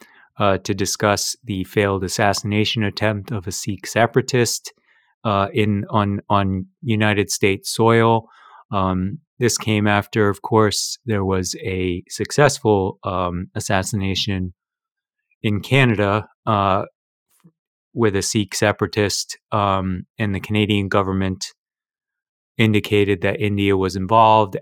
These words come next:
as, uh, similar to what the United States has done. Um, uh, Deputy, um, Finer acknowledged India's establishment of a committee of inquiry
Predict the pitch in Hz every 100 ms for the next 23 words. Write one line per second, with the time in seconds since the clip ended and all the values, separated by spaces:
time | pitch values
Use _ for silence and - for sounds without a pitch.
0 | 101 101 101 90 107 - _ - - 175
1 | 175 175 - _ _ _ _ - 101 92
2 | 85 - - 110 104 95 - 101 92 92
3 | - 90 92 90 85 - 104 101 - 101
4 | 92 92 95 98 95 _ - _ _ 104
5 | 92 90 87 82 76 _ _ _ _ _
6 | _ _ _ _ _ _ _ _ - 92
7 | 90 90 - 107 - 101 95 92 92 95
8 | - 92 90 87 85 - _ _ _ 143
9 | 143 139 131 135 123 123 123 - 110 107
10 | 107 98 98 - 110 110 107 - 110 104
11 | 92 - 107 107 104 92 110 127 - 131
12 | 127